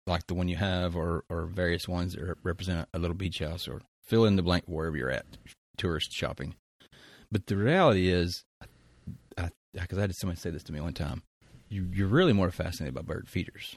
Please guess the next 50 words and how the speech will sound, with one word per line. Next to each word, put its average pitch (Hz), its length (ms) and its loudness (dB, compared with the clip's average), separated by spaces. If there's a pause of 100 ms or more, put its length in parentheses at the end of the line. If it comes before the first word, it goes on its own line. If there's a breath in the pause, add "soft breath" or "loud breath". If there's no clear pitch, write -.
And 95 100 -8
I'm 87 60 -4
like, 87 160 -8
"No, 139 240 -2
they, 71 160 -4 (180)
'cause 87 220 -4
they're 98 120 2
not 95 240 2
that 92 180 0
ornate 90 500 2
looking 87 460 0
or, 82 500 -2 (120)
you 95 100 0
know, 82 180 2
eye-pleasing," 95 640 4 (200)
the 82 180 -8 (160)
better 87 320 -2
words. 90 340 -2 (580 soft breath)
'Cause 87 120 2
I, 92 200 10
<laughs> 135 120 0
I 85 160 2
think 120 180 8
the 104 60 2
little 95 240 6
Rock 90 220 2
City 117 180 4
one 90 180 4
looking 87 200 2
like 87 100 0
a 92 40 2
little 85 140 2
barn 101 300 4
is 90 80 0
kinda 76 180 -4
cool. 139 340 4 (680 soft breath)
But 110 120 -2
you're 135 80 2
not 185 180 0
really 123 380 4
getting, 101 480 4 (120)
uh, 92 120 -2
other 117 220 4
than 123 220 8
the 117 80 6
little 101 180 6
homesteading, 85 640 4
of 80 100 -2
course, 82 280 -2
but 95 160 -4